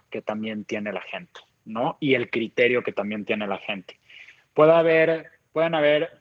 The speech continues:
eh, eh, distintos, eh, potenciales líderes que tengan un gran potencial, pero si al final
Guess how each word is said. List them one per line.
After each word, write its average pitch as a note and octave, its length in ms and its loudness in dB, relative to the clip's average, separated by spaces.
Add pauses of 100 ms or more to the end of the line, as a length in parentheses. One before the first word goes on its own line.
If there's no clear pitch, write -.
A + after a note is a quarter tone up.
(120)
eh, B2+ 1000 -4
eh, A2 60 -12
distintos, C#3+ 1000 2
eh, A2+ 600 0 (100)
potenciales B2 720 0
líderes C#3 420 4
que A#2+ 120 -6
tengan C#3 320 -2
un C#3+ 180 0
gran C#3+ 300 2
potencial, C3 640 0 (220)
pero C3 100 0
si - 140 2
al C#3 160 6
final E3 520 4